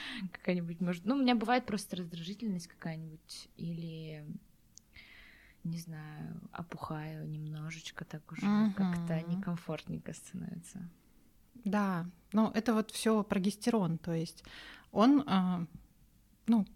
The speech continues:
Speaker 2: как мы должны себя чувствовать в бе-, во время беременности? Мы должны находиться в безопасности и хорошо питаться.
Speaker 1: Мгм.
Speaker 2: Это все, что нужно нашему <laughs> эмбриончику, чтобы он рос и развивался. И, собственно, прогестерон, он так и действует.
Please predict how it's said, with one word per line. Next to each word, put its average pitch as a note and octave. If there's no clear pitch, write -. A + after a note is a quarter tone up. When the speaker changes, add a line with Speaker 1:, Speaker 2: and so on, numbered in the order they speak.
Speaker 2:
как A#3+
мы G3+
должны F#3
себя E3+
чувствовать F3
в -
бе-, -
во F#3
время F3
беременности? E3+
Мы G3
должны A3
находиться A3
в G3+
безопасности A3+
и A#3
хорошо A3
питаться. F#3
Speaker 1:
Мгм. G3
Speaker 2:
Это F#3
все, -
что -
нужно A#3
нашему G3+
<laughs> G3+
эмбриончику, G#3
чтобы G3
он G3+
рос G#3+
и G3
развивался. F3+
И, F3+
собственно, A#3
прогестерон, G#3
он G3+
так G#3+
и G3+
действует. F3